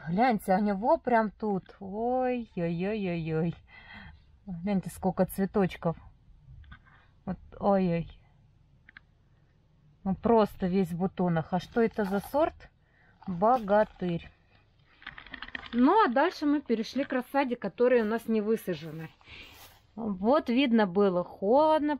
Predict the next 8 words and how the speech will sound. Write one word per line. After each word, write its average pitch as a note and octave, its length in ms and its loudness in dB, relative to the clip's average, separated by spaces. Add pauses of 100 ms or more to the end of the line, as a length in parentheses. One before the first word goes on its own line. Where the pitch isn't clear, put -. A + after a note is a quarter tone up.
по G3 120 2
листам F3 480 -4
томата D4 800 0
они D4 160 0
такие C4+ 320 -2
буро-, D4 760 4 (880)
бурые A#3 540 2
стали. G#3 840 0